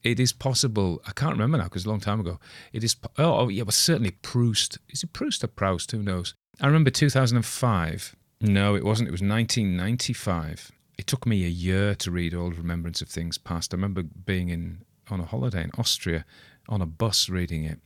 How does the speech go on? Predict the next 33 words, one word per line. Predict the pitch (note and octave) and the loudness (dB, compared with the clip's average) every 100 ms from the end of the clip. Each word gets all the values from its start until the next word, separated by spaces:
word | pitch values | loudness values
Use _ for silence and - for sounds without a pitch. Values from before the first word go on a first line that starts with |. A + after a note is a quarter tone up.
| _ - | _ -6
And | G2 | -4
it | F#2 | -4
t-, | - | -4
honestly | - C3+ C3+ B2+ G2 | -2 -2 0 0 0
took | - | -4
me | G2 F2+ | -2 0
a | |
year | F2 F2 | 2 0
to | - | -2
read | F#2+ | -4
it, | F#2 | -2
but | |
it | G#2+ | -2
was | |
well | A2+ C#3+ | 0 2
worth | F2+ G2+ - | 2 2 0
it. | - - - - - | -10 -12 -20 -20 -6
And, | A2+ | -2
uh, | G#2 | -2
and | - C3 | 0 0
if | - | 2
I | D#3+ | 2
ended | E3 C#3 | 2 2
up | B2 | 0
on | A#2+ | 0
a | G#2 | 0
desert | G#2 G2+ F2+ | 2 0 0
island, | F#2+ G2+ F2 D2+ C2+ D#2 | 0 0 0 -4 -8 -10
you | - | -4
know, | A2 | -2
you | G#2 G2 | 0 -2
think | - A#2+ | -2 -4
about | F#2+ F2 - | 0 -2 -2